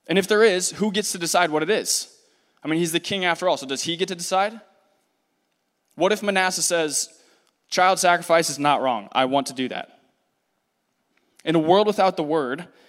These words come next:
idols take the place of supreme authority in life simply because something always has to. Something is always going to take the place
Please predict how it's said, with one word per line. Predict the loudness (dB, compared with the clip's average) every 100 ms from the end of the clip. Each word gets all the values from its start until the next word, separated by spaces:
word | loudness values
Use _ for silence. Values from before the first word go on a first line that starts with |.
| _ _ _ _ 0
idols | 2 2 0 -2 -8 -10 -14 -8
take | -4 -2
the | -4
place | -4 -4 -4
of | -8
supreme | -8 -10 -8 -2 0 2
authority | 0 2 2 2 0
in | 2
life | 2 2 -2 -8 _ _ _ _ _
simply | -6 -4 -2 -2
because | 0 0 0
something | 2 0 0 -6 -2
always | 0 2 0 2
has | 0 0 -6
to. | -12 -16 _ _ _ _ _ _ -8
Something | 0 0 2 0
is | 0 0
always | 0 2 2 0
going | 0 -2
to | -2
take | -2 -2 -2 -8
the |
place | -6 -4 -2 -2 -4